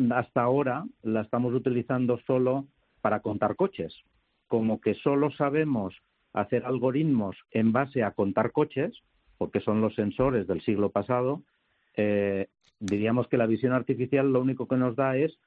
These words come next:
contaje de coches o velocidad de los coches, pero es verdad que, eh, las cámaras hoy por hoy han bajado mucho de precio y nos pueden empezar a dar otra información, como la tipología de vehículos,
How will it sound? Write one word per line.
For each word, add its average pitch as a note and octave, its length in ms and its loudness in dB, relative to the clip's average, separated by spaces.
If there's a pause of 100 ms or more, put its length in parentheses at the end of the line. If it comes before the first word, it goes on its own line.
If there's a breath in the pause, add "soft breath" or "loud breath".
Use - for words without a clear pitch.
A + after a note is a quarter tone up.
contaje B2 460 0
de A2+ 120 -2
coches C#3 380 -4 (140)
o A#2 120 2
velocidad G2+ 540 -2
de A2 120 -4
los A2 180 -2
coches, C3 460 -6 (680)
pero B2+ 280 2
es C#3 120 0
verdad D3+ 420 0 (120)
que, D3 400 0 (120)
eh, A2 440 0
las G#2 220 -4
cámaras C#3 580 -2 (140)
hoy A2 160 0
por A#2+ 220 0
hoy D3 300 0
han G2+ 160 -2
bajado G#2+ 380 0
mucho G#2+ 280 0
de A#2 100 0
precio D3+ 500 -2 (400)
y A2+ 100 -2
nos A2 180 2
pueden B2 220 2
empezar C3+ 360 -2
a C#3 80 2
dar C#3 260 -2 (500)
otra D3+ 300 2
información, C#3 880 0 (120)
como G#2+ 260 -2
la G2+ 100 0
tipología G#2+ 560 0
de A2+ 100 0
vehículos, C#3 680 -2